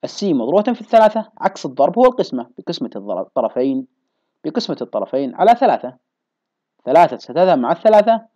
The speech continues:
يتبقى في الطرف الأيسر س وفي الطرف الأيمن ثمانية عشر مقسومة على ثلاثة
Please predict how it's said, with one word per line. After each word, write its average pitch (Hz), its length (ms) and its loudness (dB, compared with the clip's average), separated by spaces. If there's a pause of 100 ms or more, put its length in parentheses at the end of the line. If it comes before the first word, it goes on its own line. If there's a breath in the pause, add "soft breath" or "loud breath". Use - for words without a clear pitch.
(380)
يتبقى 120 460 -2
في - 80 -20
الطرف 143 340 -4
الأيسر 131 360 -6
س - 160 -10
وفي 196 440 -4
الطرف 175 400 0
الأيمن 151 500 -2 (240)
ثمانية 160 320 -2
عشر 170 260 2
مقسومة 190 400 -6
على 190 280 0
ثلاثة 165 540 0